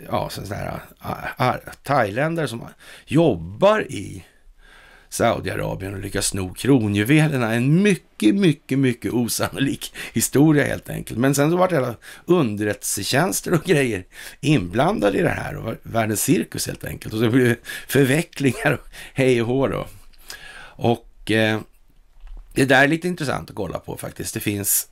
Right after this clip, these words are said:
i, på Facebook-sidan, det finns på bloggen också länkar till det här radioklippet. Och, eh, det där är lite lustigt det här med kungahusen där, för, eh,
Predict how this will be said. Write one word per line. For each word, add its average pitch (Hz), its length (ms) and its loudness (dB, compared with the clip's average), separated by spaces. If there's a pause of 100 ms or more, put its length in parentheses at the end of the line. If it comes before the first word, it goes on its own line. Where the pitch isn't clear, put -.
(120)
i, 92 560 -2
på 92 200 -4
Facebook-sidan, - 640 -4
det 90 40 -4
finns 95 140 -4
på 95 80 -6
bloggen 87 340 -2
också - 200 -6
länkar 92 320 -2
till - 280 -2 (1080)
det 139 80 0
här 104 320 0
radioklippet. - 760 -10 (120)
Och, - 400 -4
eh, 117 240 2 (1160)
det 160 80 6
där 147 300 6
är 147 260 2
lite 139 300 -4
lustigt 156 340 0
det 180 80 4
här 127 80 4
med 110 140 -4
kungahusen 98 580 -2
där, 87 320 -6 (120)
för, 104 460 2
eh, 101 220 4